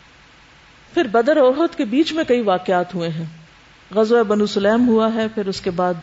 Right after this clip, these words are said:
نبی صلی اللہ علیہ وسلم کے قتل کی سازش، پھر غزوہ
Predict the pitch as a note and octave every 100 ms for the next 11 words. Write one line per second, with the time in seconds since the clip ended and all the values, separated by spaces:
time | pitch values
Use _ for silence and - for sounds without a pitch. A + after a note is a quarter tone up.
0 | - - - F#3+ G3 G3 F3+ F#3+ F3+ F3+
1 | G3 G#3+ G3+ G3+ G3+ G3 A3 - - -
2 | - - _ - A#3+ A3 G3 G3+ A3+